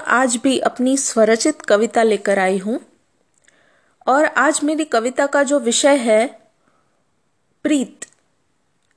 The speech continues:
ऐसा विषय है जो हम दुनिया में कहीं भी पहुँच जाए, कितने भी सफल व्यक्ति क्यों ना हो जाए, लेकिन अगर हमारे अंदर प्रीत नहीं है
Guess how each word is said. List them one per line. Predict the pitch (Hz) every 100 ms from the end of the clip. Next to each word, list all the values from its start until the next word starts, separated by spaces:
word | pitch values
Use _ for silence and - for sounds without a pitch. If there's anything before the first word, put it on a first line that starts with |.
| _ _ _
ऐसा | - 262 269 359
विषय | 339 277 302 285
है | 262 294 302
जो | 247 226 269 285 294 294 - _ -
हम | 226 269 277
दुनिया | 240 247 277
में | 294
कहीं | 285 262 254 302
भी | 302 285
पहुँच | 233 202 202 196
जाए, | 208 202 240 247 - - _
कितने | 262 262 330
भी | 320
सफल | 330 285 302 294
व्यक्ति | 254 247 247
क्यों | 226 226
ना | 208
हो | 202 202
जाए, | 190 226 262
लेकिन | 247 226 240 220
अगर | 226 254 254
हमारे | 226 214 214 214
अंदर | 208 208 202 202
प्रीत | - 277 320 262
नहीं | 220 196 196
है | 190 190